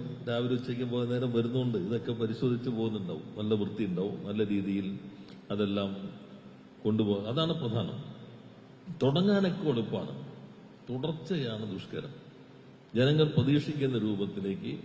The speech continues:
മുന്നോട്ട് കൊണ്ടുപോകാൻ നിങ്ങൾ കഴിയുന്നു. ഒരു വർഷം കൊണ്ട് തന്നെ നല്ല രീതിയിൽ ഇതിന്റെ പ്രവർത്തനം, സാമ്പത്തിക മാനേജ്മെന്റും മികച്ചതാണ്.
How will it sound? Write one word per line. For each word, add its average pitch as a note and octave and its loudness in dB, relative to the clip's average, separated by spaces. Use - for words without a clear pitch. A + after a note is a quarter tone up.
മുന്നോട്ട് G#2+ 0
കൊണ്ടുപോകാൻ F2+ 0
നിങ്ങൾ F2+ 0
കഴിയുന്നു. A#2+ 2
ഒരു C3 8
വർഷം A#2+ 4
കൊണ്ട് C3 4
തന്നെ A#2 0
നല്ല A2 2
രീതിയിൽ G#2 2
ഇതിന്റെ G#2 4
പ്രവർത്തനം, G2+ 0
സാമ്പത്തിക A#2+ 2
മാനേജ്മെന്റും G2 2
മികച്ചതാണ്. F#2+ -2